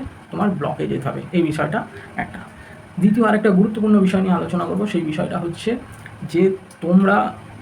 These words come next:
ভাবছো যে যারা শুধু ওবিসি বা ইডব্লিউএস তারাই যে সার্টিফিকেট,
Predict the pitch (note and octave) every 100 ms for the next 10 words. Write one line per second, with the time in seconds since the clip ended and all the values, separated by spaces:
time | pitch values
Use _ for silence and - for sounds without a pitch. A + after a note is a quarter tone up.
0 | - D#3+ - F3+ F3+ E3 E3+ F#3 E3+ D#3+
1 | F#3+ - E3+ E3+ E3+ F#3 F3+ E3 D#3 -
2 | D3+ F3 F3+ F3 D3+ F3+ E3+ E3+